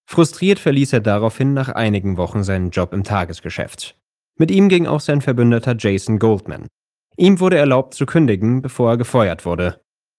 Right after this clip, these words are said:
Die beiden waren nicht die einzigen, die Twitter in dieser Zeit verlassen wollten. Auch Biss fühlte sich in dem Unternehmen unter Jacks Regie nicht wohl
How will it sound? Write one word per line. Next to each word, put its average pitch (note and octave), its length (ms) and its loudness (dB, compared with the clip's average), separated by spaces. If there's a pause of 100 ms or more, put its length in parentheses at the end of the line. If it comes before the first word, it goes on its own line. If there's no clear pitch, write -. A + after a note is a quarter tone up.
Die D3+ 60 2
beiden E3 400 2
waren D#3 220 2
nicht C#3+ 180 -4
die D3+ 100 0
einzigen, A2+ 460 0
die G2+ 120 -2
Twitter B2 340 -2
in A#2+ 100 -2
dieser G#2 220 -2
Zeit G2+ 260 -6
verlassen A#2+ 400 0
wollten. G2+ 460 -2 (340)
Auch D3 160 2
Biss F3+ 320 2
fühlte B2 320 0
sich A2 180 -2
in A#2+ 80 0
dem A#2 160 2
Unternehmen A2+ 560 0
unter B2 260 -2
Jacks G2+ 320 -2
Regie G2+ 280 0
nicht G#2 260 -2
wohl B2+ 320 4